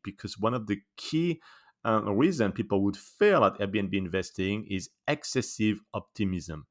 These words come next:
You just think, "Hey, it's a great place. It's by the beach. I'm gonna buy it for one point five million. I make tons of money." And then they buy it and they make that dumb mistake. So don't be that person, and make sure you prepare your, um,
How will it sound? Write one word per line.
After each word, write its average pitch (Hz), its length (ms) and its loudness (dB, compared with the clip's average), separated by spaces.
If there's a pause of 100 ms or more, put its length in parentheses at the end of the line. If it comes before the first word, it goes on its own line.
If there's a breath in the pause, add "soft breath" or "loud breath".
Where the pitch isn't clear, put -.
(300)
You 131 100 -14
just 170 260 0
think, 139 220 0
"Hey, 147 160 0
it's - 160 0
a 139 40 0
great 147 360 4
place. 139 300 2
It's 104 80 -12
by 131 240 0
the 123 100 2
beach. 123 360 2
I'm 113 100 -2
gonna 113 160 0
buy 113 220 4
it 113 60 -2
for 107 140 0
one 113 200 6
point 98 200 0
five 107 240 4
million. 104 240 2
I 98 60 0
make 92 180 -2
tons 92 300 -6
of 80 160 -6
money." 78 260 -12 (380 soft breath)
And 120 160 2
then 131 180 8
they 123 80 6
buy 104 280 6
it 98 280 2
and 95 260 -6
they 117 120 0
make 104 240 -2
that 80 320 -4
dumb 101 320 0 (160)
mistake. 92 500 -8
So 110 320 2 (400 soft breath)
don't 165 240 6
be 165 120 8
that 147 220 4
person, 98 520 2 (360 soft breath)
and 101 140 -2
make 101 160 -2
sure 143 560 4
you 107 160 0
prepare 104 680 6 (280 loud breath)
your, 123 600 2 (100)
um, 98 460 0